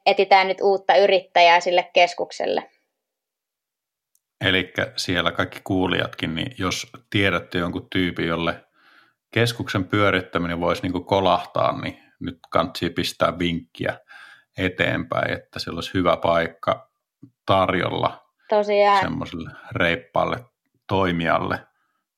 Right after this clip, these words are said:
Speaker 2: No, Hyvinkään Sveitsi, sieltähän on tullut, tuota, ainakin Piiroisen veljekset, Petja ja Peetu. Ketäs muita kovia s-, Hyvinkään Sveitsin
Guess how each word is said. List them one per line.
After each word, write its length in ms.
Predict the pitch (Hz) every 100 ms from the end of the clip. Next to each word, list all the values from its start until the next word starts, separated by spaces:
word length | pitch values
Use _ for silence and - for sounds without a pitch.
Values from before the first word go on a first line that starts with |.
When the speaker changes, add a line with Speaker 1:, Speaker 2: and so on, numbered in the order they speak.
| _
Speaker 2:
No, 340 | 95 104 - _ _ _ _ _ _ -
Hyvinkään 420 | 123 147 143 110 101
Sveitsi, 760 | - 117 120 104 - - 87 - _ -
sieltähän 640 | - 107 98 98 95 90 _ -
on 260 | 107 95
tullut, 580 | - 98 92 90 90 _
tuota, 500 | 90 87 85 - 85 - _ _ _ _ _ _ _ _ _ _
ainakin 560 | - 101 92 - 95 _ _ _ _
Piiroisen 840 | 117 120 107 95 92 92 87 85
veljekset, 920 | 92 92 90 87 85 - 87 - - - _ _ _ -
Petja 380 | 98 - -
ja 140 | 85 82
Peetu. 500 | - 92 87 82 82
Ketäs 300 | 95 92 -
muita 320 | 107 101 85
kovia 360 | - 80 85 82 - _ _ _ _ _ _ _ -
s-, 200 | - - -
Hyvinkään 360 | 95 82 80 90
Sveitsin 480 | - 90 85 -